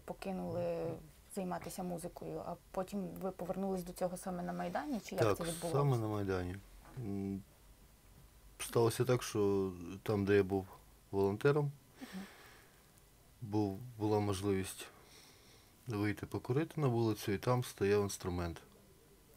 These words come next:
Speaker 2: І, звичайно, я не міг втриматися.
Speaker 1: Мгм.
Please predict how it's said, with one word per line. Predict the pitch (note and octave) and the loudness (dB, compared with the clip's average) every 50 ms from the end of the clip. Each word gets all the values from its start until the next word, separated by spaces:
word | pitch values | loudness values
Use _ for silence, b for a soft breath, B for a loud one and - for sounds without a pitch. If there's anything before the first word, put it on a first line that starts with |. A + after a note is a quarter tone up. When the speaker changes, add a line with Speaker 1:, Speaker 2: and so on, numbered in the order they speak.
| - - | -14 -8
Speaker 2:
І, | G#2 | -6
звичайно, | F#2+ F#2 F2+ G2+ G2 - - A#2 A2 G#2 G2 | -6 -6 -6 -6 -6 -2 2 2 2 2 2
я | F#2 F2+ F2 F2+ F2+ | 0 0 0 -2 -2
не | F2+ F#2 | -2 0
міг | F#2 F#2 F#2 F2+ - - | 0 0 0 -2 -4 -8
втриматися. | - - G#2 G#2 F#2+ G2 F#2+ - F#2+ - - G2 F#2 - - B B B B B B B B B B | -6 -2 0 0 0 0 -2 -4 -6 -8 -8 -8 -10 -10 -16 B B B B B B B B B B
Speaker 1:
Мгм. | G#3 F#3+ F3+ F#3+ G#3 | -12 -10 -10 -10 -14